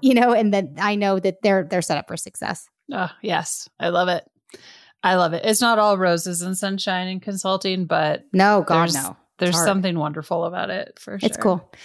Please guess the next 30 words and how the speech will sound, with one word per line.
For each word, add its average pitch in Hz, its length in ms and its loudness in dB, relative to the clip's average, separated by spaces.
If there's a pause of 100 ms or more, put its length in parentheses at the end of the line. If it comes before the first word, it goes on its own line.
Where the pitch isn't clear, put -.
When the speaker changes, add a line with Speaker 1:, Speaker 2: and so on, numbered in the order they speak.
(120)
Speaker 1:
Especially 262 340 2
spending, 190 500 0
like, 165 220 0
so 185 240 4
long 170 320 2
at 156 80 -2
a 151 40 -2
brand. 165 460 0
You 190 60 6
know, 185 100 4
it's - 140 -2
ex-, - 260 -8
Speaker 2:
Yes. 180 220 -4
Speaker 1:
it's 196 200 -6
so, 214 540 2
it's - 240 -12
like 175 260 -2
whiplash 180 460 -2
difference. - 460 -6
It's 170 100 -8
crazy. - 440 -6 (460)
Speaker 2:
Yeah, 226 320 6 (120)
Speaker 1:
<laughs> 233 120 4
Speaker 2:
absolutely. 196 800 -2 (540)
So 240 160 0
how 302 100 2
did 359 180 0
you 262 200 0
and 233 160 0
Brian 170 880 -2